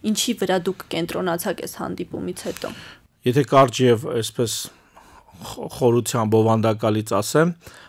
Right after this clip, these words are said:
Speaker 2: ապա ճանապարհների ապաշրջափակման հարցը, որ այդպես է կոչվում, առաջ է անցել ամբողջ բանակցային գործընթացից։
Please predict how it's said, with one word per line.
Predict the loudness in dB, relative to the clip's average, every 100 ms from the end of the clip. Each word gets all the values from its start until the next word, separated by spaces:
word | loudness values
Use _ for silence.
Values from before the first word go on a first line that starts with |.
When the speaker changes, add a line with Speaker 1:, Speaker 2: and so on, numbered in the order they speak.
| _ 0 4
Speaker 2:
ապա | 8 8 8 4 -6 _ -2
ճանապարհների | 2 2 4 4 6 4 4
ապաշրջափակման | 2 2 2 -2 2 0 2 -2 0 -2 0 2
հարցը, | 2 2 -2 2 4 2
որ | 0 -2 -4
այդպես | -2 -2 -2
է | -4 -2
կոչվում, | -4 0 0 0 -6 2 6
առաջ | 8 6 4
է | 4
անցել | 2 4 4 6
ամբողջ | 4 2 2 2
բանակցային | 2 0 -2 -2 -2
գործընթացից։ | -4 -2 -6 -6 -6 -4 -4 -4 -8